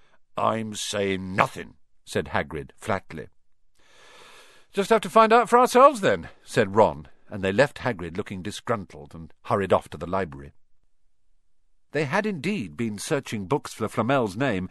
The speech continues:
ever since Hagrid had let it slip, because how else were they going to find out what Snape was trying to steal? The trouble was, it was very hard to know where to begin,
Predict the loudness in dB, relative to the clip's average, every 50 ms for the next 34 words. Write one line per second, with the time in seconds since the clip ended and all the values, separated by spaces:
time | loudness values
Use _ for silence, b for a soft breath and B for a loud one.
0 | B B B -4 -2 -2 -2 -2 -4 -4 -4 -4 -6 -6 -6 -8 -4 -2 -2 -2
1 | -2 -4 -6 -6 -6 -4 -2 -2 -2 -2 -4 -8 -10 -8 -6 -4 -4 -6 -6 B
2 | B B B B B -10 -6 -4 -4 -6 -6 b b b -4 0 0 0 0 0
3 | -2 -2 -2 -4 -6 -6 -4 -2 0 0 2 2 0 0 -2 -2 0 0 0 2
4 | 2 2 2 2 0 0 0 2 2 2 2 0 -6 -8 -6 -2 0 0 0 0
5 | -2 -8 -10 -10 -8 -8 -8 -10 -10 -6 -4 -2 -2 -2 -2 -4 -6 -8 -8 -8
6 | -8 -10 -10 -8 -8 -8 -8 -8 -8 -10 -14 -18 _ _ -20 -20 _ _ -20 -20
7 | B B B B B -6 -6 0 2 2 2 2 4 4 6 6 6 4 2 B
8 | B B B B B -10 -8 -6 -6 -4 -2 -2 0 0 -2 -2 -2 0 0 0
9 | -2 -4 -6 -4 -4 -4 -2 -2 -2 -2 -2 -2 -6 -10 -10 -10 -6 -4 -4 -2
10 | -4 -4 -10 -14 -16